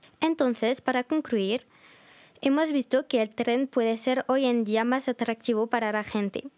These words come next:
Además, algo muy importante es que este medio de transporte respeta mucho más el medio ambiental,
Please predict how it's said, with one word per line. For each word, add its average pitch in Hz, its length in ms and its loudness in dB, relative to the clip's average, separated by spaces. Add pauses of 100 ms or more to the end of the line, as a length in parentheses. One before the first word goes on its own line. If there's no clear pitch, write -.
(140)
Además, 208 680 0
algo 226 240 0
muy 262 180 2
importante 226 720 0
es 226 180 -2
que 240 140 2
este 320 240 0
medio 262 260 2
de 233 120 -2
transporte 220 760 -2
respeta 233 540 -2
mucho 254 360 0
más 214 300 -2
el 220 140 2
medio 226 300 0
ambiental, 214 520 0